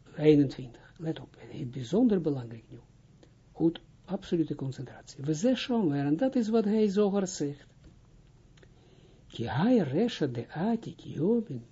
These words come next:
dat dat hoofd van de Atik Yomin, Ihu tweeëntwintig, hij Chala Kadisha Satime, hij is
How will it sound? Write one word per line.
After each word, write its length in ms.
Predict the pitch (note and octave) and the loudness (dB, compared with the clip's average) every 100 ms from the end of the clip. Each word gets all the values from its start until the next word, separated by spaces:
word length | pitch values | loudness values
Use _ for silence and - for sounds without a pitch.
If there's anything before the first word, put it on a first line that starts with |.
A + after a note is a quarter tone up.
| - - - - - - - | -20 -20 -20 -20 -20 -20 -12
dat 260 | B2+ B2+ - | -6 -6 -6
dat 360 | A#2+ G#3+ A#3 - | -2 0 0 -2
hoofd 600 | F#2+ E3 G#3+ F3 - - | 0 6 6 6 -2 -14
van 280 | - B2+ B2 | -8 -6 -6
de 140 | B2 - | -8 -10
Atik 580 | - G3 A3+ - C3 - | -4 0 -2 -4 -10 -8
Yomin, 580 | B2 C#3+ G#3+ D#3+ A2+ - - - - - - - - - - - - | -2 0 0 -4 -8 -16 -20 -20 -20 -20 -20 -20 -20 -20 -20 -20 -18
Ihu 800 | - D3 A#3 C4+ C4 A3 A#3 A3+ | -4 2 6 6 6 4 4 4
tweeëntwintig, 1080 | A3+ G3+ G#3+ G#3+ G3+ F#3 F#3+ F#3+ F3 F#3 E3+ | 2 2 4 4 2 0 2 2 2 2 0
hij 180 | C#3 B2 | -2 -6
Chala 440 | - C3+ C3+ C#3+ | -8 -6 -2 -2
Kadisha 640 | D3 D#3 C3 F3 B3 - B3 | -2 -2 0 0 0 -2 -6
Satime, 600 | - B3+ G#3 G3 F#3 G#3 - - - - | -4 -4 -2 0 0 -2 -6 -20 -20 -20
hij 360 | - C#3 B3 B3+ | -6 2 4 4
is 540 | - G#3+ A3+ - - | 2 0 2 0 -10